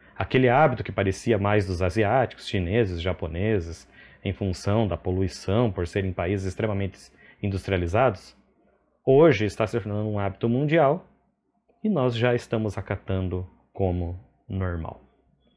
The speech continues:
O problema de assumir algumas coisas como naturalmente normal é que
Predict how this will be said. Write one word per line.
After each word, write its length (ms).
O 60
problema 380
de 60
assumir 300
algumas 360
coisas 360
como 440
naturalmente 1200
normal 580
é 100
que 160